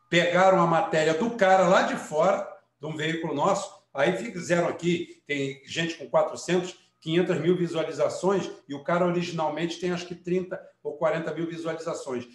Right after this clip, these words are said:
Só que roubaram todo o conteúdo do cara. O Osório, você chega aí, coloca no YouTube,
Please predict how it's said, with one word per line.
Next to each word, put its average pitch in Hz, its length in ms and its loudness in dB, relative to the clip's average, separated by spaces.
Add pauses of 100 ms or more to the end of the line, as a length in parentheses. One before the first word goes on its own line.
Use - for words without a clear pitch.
Só 160 200 -8
que 160 120 -8
roubaram 165 520 0
todo 208 180 -2
o 208 60 -10
conteúdo 180 480 -2
do 180 100 -10
cara. 127 420 -4 (320)
O 147 180 0
Osório, 170 680 2
você 156 160 -12
chega 175 300 -4
aí, 156 160 -2
coloca 165 360 0
no 165 80 -4
YouTube, 175 640 0